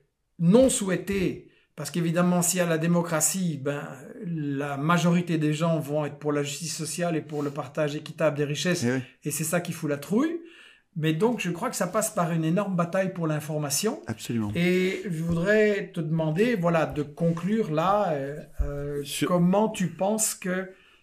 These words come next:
Speaker 1: cette bataille peut progresser demain ? Qu'est-ce que tu, tu conseilles de faire ?
Speaker 2: Sur ce point, en France, je sais pas ce qu'il,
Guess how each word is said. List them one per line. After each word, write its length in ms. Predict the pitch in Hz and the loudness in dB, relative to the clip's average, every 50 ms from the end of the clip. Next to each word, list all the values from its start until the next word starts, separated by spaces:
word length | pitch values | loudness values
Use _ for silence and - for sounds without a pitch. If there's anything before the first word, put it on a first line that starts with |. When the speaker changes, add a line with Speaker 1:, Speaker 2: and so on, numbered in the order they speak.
| _ - | _ -8
Speaker 1:
cette 320 | - - 190 180 156 151 | -4 -2 -2 -2 0 0
bataille 500 | 160 165 160 - 190 202 202 202 - - | -2 -2 -2 0 0 0 0 -2 -4 -4
peut 220 | - 233 254 247 - | -2 0 0 0 0
progresser 540 | - - 190 175 165 180 175 - 202 185 | -2 -4 -2 -2 0 -2 -2 -2 -2 -2
demain ? 400 | 165 160 160 170 185 202 214 220 | -2 0 0 0 0 0 -2 -4
Qu'est-ce 360 | 214 - 220 214 214 - - - | -4 -4 -4 -4 -4 -6 -8 -8
que 440 | 202 185 180 180 180 180 175 170 156 | -6 -4 -4 -2 -2 -2 -4 -4 -6
tu, 400 | 160 - - 170 165 156 156 139 - | -8 -6 -4 -2 -2 -2 -2 -4 -6
tu 80 | - | -6
conseilles 340 | - 175 180 175 - 135 127 | -4 -4 -2 -2 -4 -6 -8
de 60 | 127 | -10
faire ? 160 | - - - - | -14 -18 -18 -12
Speaker 2:
Sur 260 | - - - 123 - | -10 -6 -6 -6 -4
ce 100 | - - | -2 -2
point, 280 | 123 - - 120 110 - | -2 -2 0 -2 -2 0
en 120 | - 110 | 0 -2
France, 380 | 104 - - 135 131 127 - - | -2 -2 0 0 0 0 0 -4
je 60 | - - | -6 -6
sais 60 | - | -4
pas 160 | - 147 143 | -4 -6 -6
ce 100 | 147 - | -6 -8
qu'il, 240 | - - - - | -12 -10 -10 -10